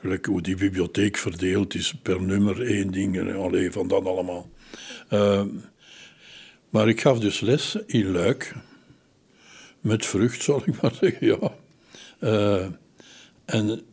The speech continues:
mijn benoeming in Leuven heeft toch een, een, een zekere tijd geduurd, hoor, want ik ben hier wel een beetje tegengewerkt, ja. Ook onder meer door,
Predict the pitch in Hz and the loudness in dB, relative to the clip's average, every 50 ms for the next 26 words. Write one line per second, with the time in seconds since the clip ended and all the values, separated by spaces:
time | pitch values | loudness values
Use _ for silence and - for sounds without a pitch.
0 | - - - - - - - - 226 220 214 202 196 190 127 117 113 110 104 101 | -20 -20 -20 -20 -20 -20 -20 -16 -14 -12 -10 -8 -4 -2 0 0 2 2 2 2
1 | 101 104 135 151 147 139 139 127 117 107 98 101 120 135 143 131 135 123 95 - | 2 2 4 4 4 4 2 2 2 2 2 2 4 4 4 2 2 0 -2 -2
2 | - - 123 - 151 123 101 107 101 107 104 120 - - - - _ - - - | -2 -2 -2 0 0 -2 -2 -4 -4 -6 -8 -8 -8 -10 -16 -20 _ -20 -20 -20
3 | - - _ _ 156 113 - - 123 120 120 117 117 110 101 - - 117 113 104 | -20 -20 _ _ -12 -10 -4 0 0 0 2 2 2 0 0 0 2 2 2 0
4 | - - 101 95 120 131 127 117 120 - 131 123 104 104 98 85 - - - - | 0 -4 -4 -2 0 0 0 0 0 0 2 2 2 2 0 -2 -4 -10 -14 -16
5 | _ _ _ _ - - - - - _ _ - 104 98 101 117 117 113 110 110 | _ _ _ _ -20 -20 -20 -20 -20 _ _ -6 -4 0 2 2 4 4 4 4
6 | 107 110 123 - - - - - - - _ _ - - - _ _ _ _ _ | 4 2 0 -2 -8 -14 -14 -14 -14 -14 _ _ -20 -20 -20 _ _ _ _ _
7 | _ - _ _ _ _ _ - _ _ _ - - - 107 110 107 101 90 98 | _ -20 _ _ _ _ _ -20 _ _ _ -8 -2 0 2 4 4 4 4 4
8 | - - - 87 - - 104 98 95 90 87 87 82 82 87 87 85 - - - | 2 0 -2 -2 -2 0 0 0 0 0 -2 -2 -2 -2 -4 -4 -6 -8 -6 -6
9 | 95 87 82 87 - - _ _ _ _ _ _ _ - - - - - - - | -6 -6 -6 -8 -10 -12 _ _ _ _ _ _ _ -20 -20 -20 -20 -20 -20 -20
10 | _ _ - - - 95 98 - 95 - - - - - - - - - 90 90 | _ _ -6 -2 -2 -2 -2 -2 -6 -6 -8 -8 -6 -4 -2 -2 0 0 -2 0
11 | 85 87 90 92 95 95 95 90 82 - - _ - - - - - - _ _ | 0 0 0 2 2 2 2 0 -2 -6 -14 _ -20 -20 -20 -20 -20 -20 _ _
12 | - - 92 - - 92 90 87 85 | -14 -12 -6 -2 0 0 0 0 -2